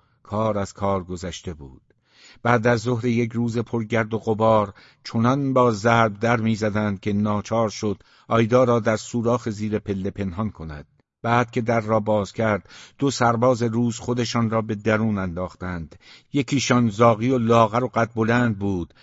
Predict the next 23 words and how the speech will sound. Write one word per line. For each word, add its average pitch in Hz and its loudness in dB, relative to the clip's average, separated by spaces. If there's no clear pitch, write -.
و 107 0
آن 117 6
دیگری 110 2
ریزه 113 0
و 113 4
فلفل 101 -2
نمکی 98 -2
بود. 76 -12
به 110 -2
زبان 123 4
روسی 123 0
چیزهایی 139 -2
می‌گفتند 101 -2
که 110 -10
پدر 113 -2
نمی‌فهمید، 95 -2
اما 120 2
آنها 113 0
دنبال 113 2
کسی 117 -8
می‌گشتند. 78 -12
پدر 120 0
گفت: 127 -2